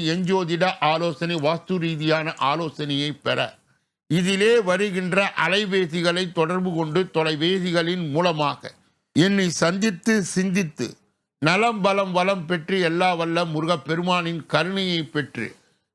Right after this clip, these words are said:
நீங்கள் வாழ்வாங்கு வாழ வேண்டும் என்று கூறி, இந்த பகுதியை நிறைவு செய்து, ஒவ்வொரு நாளும் மதியம்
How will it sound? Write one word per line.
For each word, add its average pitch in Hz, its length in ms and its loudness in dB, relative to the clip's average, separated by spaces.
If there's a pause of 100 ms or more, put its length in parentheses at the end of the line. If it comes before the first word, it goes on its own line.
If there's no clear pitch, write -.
நீங்கள் 175 340 2
வாழ்வாங்கு 190 640 0
வாழ 170 300 2
வேண்டும் 180 400 -2
என்று 147 240 -2 (120)
கூறி, 165 220 0 (480)
இந்த 202 360 2
பகுதியை 190 600 2 (320)
நிறைவு 202 440 2 (120)
செய்து, 131 260 -2 (380)
ஒவ்வொரு 214 560 4 (360)
நாளும் 208 400 0 (580)
மதியம் 175 460 2